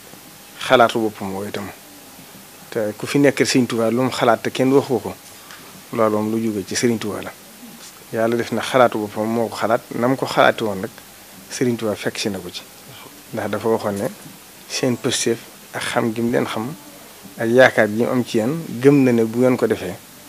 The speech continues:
bu leen ko waxee, den ko def. Ndax daa jëkkoon wax ne sax da leen koy boole ak waa Italie. Ma ne ko nag yaakaar naa ëpp na ci.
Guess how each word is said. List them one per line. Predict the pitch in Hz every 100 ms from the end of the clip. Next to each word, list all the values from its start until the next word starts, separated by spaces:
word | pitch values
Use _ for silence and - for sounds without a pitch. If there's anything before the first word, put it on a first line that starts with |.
| - - - -
bu | 127
leen | 151 139
ko | 127
waxee, | 110 104
den | 107
ko | 104
def. | 92 - - - - - - - - -
Ndax | 107
daa | 107 113
jëkkoon | 123 147 143
wax | 131 113
ne |
sax | 104 123 120
da | 123
leen | 123
koy | 117 117
boole | 117 110
ak | 107
waa | 120
Italie. | 113 101 98 95 - - - - - - - - -
Ma | 113 120
ne | 120
ko | 110
nag | 113
yaakaar | 120 123 127 110
naa | 107
ëpp | 120 123
na |
ci. | 104